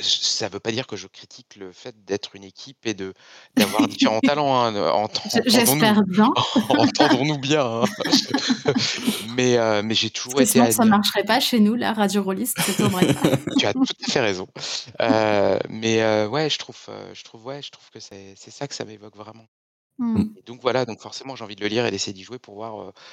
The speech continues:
Speaker 2: Ouais.
Speaker 1: qu'est-ce que je vais pas comprendre, qu'est-ce que ça va m'évoquer, euh.
Speaker 2: Parce que moi, la, la meilleure expérience, du coup, que j'ai eue, euh, vis-à-vis de Prosopopée,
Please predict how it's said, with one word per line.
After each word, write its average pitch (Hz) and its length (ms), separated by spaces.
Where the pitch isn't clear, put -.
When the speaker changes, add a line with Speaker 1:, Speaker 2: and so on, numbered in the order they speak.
Speaker 2:
Ouais. 208 100
Speaker 1:
qu'est-ce 127 140
que 120 80
je 110 80
vais 110 60
pas 107 120
comprendre, 123 480
qu'est-ce - 160
que - 100
ça 107 200
va 101 80
m'évoquer, 98 580
euh. 101 180
Speaker 2:
Parce 208 200
que - 100
moi, 226 160
la, 247 220
la 202 180
meilleure 208 480
expérience, 220 680
du 226 160
coup, 285 160
que - 100
j'ai 220 260
eue, 233 240
euh, 190 360
vis-à-vis 240 600
de - 60
Prosopopée, 226 800